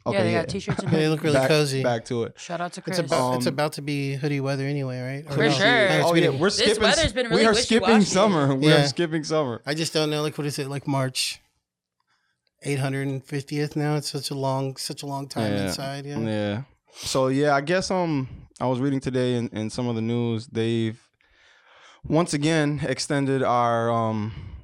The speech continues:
Speaker 2: quarantine lockdown situation.
Speaker 1: Yeah.
Speaker 2: And,
Speaker 1: June sixth,
Speaker 2: and there's,
Speaker 1: right?
Speaker 2: uh, there's different reports. I heard June first. I heard June sixth.
Speaker 1: I heard June
Speaker 2: No matter
Speaker 1: sixth.
Speaker 2: what, it's, it's, it's extending past the last time they said that it was gonna be,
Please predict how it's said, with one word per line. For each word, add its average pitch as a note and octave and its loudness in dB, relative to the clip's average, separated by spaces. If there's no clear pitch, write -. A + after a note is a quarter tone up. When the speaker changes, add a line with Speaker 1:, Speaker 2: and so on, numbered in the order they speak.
Speaker 2:
quarantine B2 -2
lockdown A#2 -2
situation. G#2+ -4
Speaker 1:
Yeah. A2+ -4
Speaker 2:
And, A2+ 0
Speaker 1:
June - -2
sixth, F#3 -4
Speaker 2:
and B2+ 0
there's, C3+ 0
Speaker 1:
right? - -6
Speaker 2:
uh, A#2+ 2
there's C3+ 0
different C#3 -2
reports. B2 -4
I A2+ 0
heard B2+ 0
June A#2+ 0
first. A#2+ 0
I G#2+ 0
heard A#2 0
June A#2 -4
sixth. A2+ -2
Speaker 1:
I G#3 -8
heard A#3+ -6
June G3+ -8
Speaker 2:
No F3 2
matter F3 4
Speaker 1:
sixth. D3 4
Speaker 2:
what, D3 4
it's, C3+ 0
it's, B2 -2
it's C3 -2
extending B2+ 0
past B2 -2
the A#2+ -2
last B2+ 2
time A#2 0
they A2+ 2
said A2 -2
that A2 0
it A2+ 0
was A2 -2
gonna A2 -2
be, G#2 -4